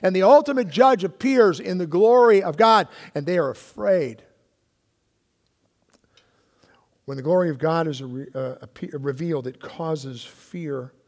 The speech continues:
Luke twelve five says, "But I will warn you whom to fear." Fear him who after has killed has the authority to, after he has killed, has the authority to cast into hell. Yes, I tell you,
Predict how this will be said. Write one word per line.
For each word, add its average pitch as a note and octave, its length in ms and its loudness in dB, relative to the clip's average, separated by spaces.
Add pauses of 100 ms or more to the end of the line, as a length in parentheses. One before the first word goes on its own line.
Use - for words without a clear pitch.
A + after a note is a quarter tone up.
(600)
Luke E3+ 180 -8
twelve E3+ 320 -2
five E3 320 -2
says, D3+ 320 -2
"But C#3 240 -4 (260)
I D#3+ 100 -2
will D#3 180 -4
warn E3+ 420 -4
you C3+ 380 -8 (420)
whom E3 280 -6
to C3 100 -18
fear." D3+ 480 -8 (520)
Fear F3 240 -4
him F3+ 220 -6
who E3 160 -4
after D#3+ 380 -4
has C#3+ 140 -10
killed D3+ 520 -4 (640)
has D3+ 180 -2
the D3+ 80 -12
authority D3+ 440 -4
to, C3+ 460 -10 (380)
after D3+ 240 -10
he D#3+ 140 -8
has C#3 160 -8
killed, C#3+ 260 -6
has C3+ 140 -10
the C#3+ 80 -12
authority C3+ 320 -10
to B2 80 -16
cast D3+ 480 -16
into C3 180 -14
hell. C3+ 400 -16 (540)
Yes, C#3 200 -6
I C3+ 80 -12
tell F3+ 280 -12
you, B2+ 260 -12